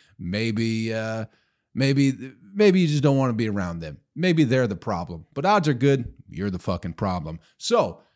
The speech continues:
you might as well not be a problem anymore and get your fucking shit together, all right? Why not? Why not? Going into twenty twenty-four, big election year. There's a good chance, you know, the fucking world's gonna end.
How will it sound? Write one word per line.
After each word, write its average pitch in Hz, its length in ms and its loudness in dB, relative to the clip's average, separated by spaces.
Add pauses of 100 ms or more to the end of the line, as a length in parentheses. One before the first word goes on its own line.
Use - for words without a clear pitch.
(160)
you 180 80 0
might 208 160 4
as 170 120 0
well 180 120 0
not 180 180 0
be 180 80 0
a 175 60 2
problem 175 400 2
anymore 120 500 -2
and 156 180 0
get 147 160 0
your 147 120 -4
fucking 143 320 2
shit 160 260 0
together, 113 480 0
all 92 200 -2
right? 151 340 0 (580)
Why 240 300 0
not? 254 380 0 (180)
Why 160 360 2
not? 135 380 2
Going 202 260 2
into 196 180 0
twenty 196 300 0
twenty-four, 190 600 2 (280)
big 175 240 8
election 180 540 2
year. 170 340 -2 (220)
There's 123 180 2
a 139 60 2
good 156 200 2
chance, 170 380 0
you 147 220 2
know, 113 180 2
the 123 100 -4
fucking 135 320 0
world's 123 240 2
gonna 127 200 4
end. 131 340 0